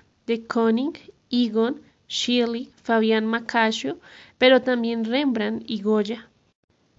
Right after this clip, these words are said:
Más tarde, Louise Bourgeois, Jacques Clouse, William Kentish, Jenny Saville. El cuerpo y su dolor, su deterioro, su fuerza erótica y autodestructiva lo atrajeron siempre.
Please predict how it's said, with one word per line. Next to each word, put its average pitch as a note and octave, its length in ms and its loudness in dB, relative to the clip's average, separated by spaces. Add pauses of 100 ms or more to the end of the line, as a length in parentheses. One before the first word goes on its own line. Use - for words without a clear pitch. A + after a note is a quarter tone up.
(140)
Más A#3 360 -4
tarde, A3+ 560 0
Louise A3+ 420 0
Bourgeois, A3 640 0 (340)
Jacques A3+ 420 -8
Clouse, A#3 560 -2 (480)
William B3 640 0
Kentish, B3 800 -6 (240)
Jenny A3 380 0
Saville. A3 540 -6 (920)
El A3 220 -2
cuerpo A#3 400 0
y A#3 60 -2
su B3+ 160 -2
dolor, A3+ 500 2
su A#3 160 -4
deterioro, A3+ 760 0
su A3+ 160 -4
fuerza A#3 380 -4
erótica C4+ 640 -2
y A#3+ 160 -2
autodestructiva A3+ 1300 -2
lo A3 160 0
atrajeron A3 520 -4
siempre. A3+ 600 -4